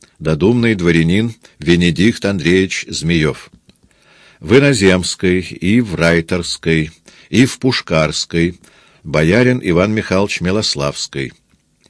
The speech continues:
в поместный приказ боярин князь Иван Борисович Троекуров, да думный дворянин Богдан Федорович Полибин,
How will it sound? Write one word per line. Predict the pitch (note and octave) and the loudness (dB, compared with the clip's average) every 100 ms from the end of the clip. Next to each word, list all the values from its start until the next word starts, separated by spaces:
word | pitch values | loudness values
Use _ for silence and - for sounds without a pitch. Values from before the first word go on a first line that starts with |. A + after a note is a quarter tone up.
| _ | _
в | - | -6
поместный | G2+ A2+ A2+ B2 - A#2 | -2 2 2 2 0 -4
приказ | A#2 A2 - G#2 G#2 E2+ | -2 -4 0 0 0 -2
боярин | D#2 D#2+ G2 G#2 | 0 2 2 0
князь | G2+ D#2 F#2 - | -2 -2 -2 -2
Иван | D#2 F2 | -2 -2
Борисович | E2 D#2 E2+ - - | 0 0 -2 -4 -8
Троекуров, | F#2 F#2 F#2+ - D#2 D#2 D#2+ - - - - - - | -2 -2 -2 -4 -2 0 -2 -4 -20 -20 -20 -20 -6
да | D#2 | -4
думный | G2+ G#2+ A#2+ A2+ | 0 0 2 0
дворянин | F2+ E2+ D2 F2 G2+ | 0 0 0 -2 0
Богдан | F2 C#2+ E2 F#2+ | -2 -2 -4 -4
Федорович | - E2 F2+ E2+ - | -4 -2 -2 -4 -6
Полибин, | - - D2 C2+ C#2 - | -4 -4 -4 -6 -10 -12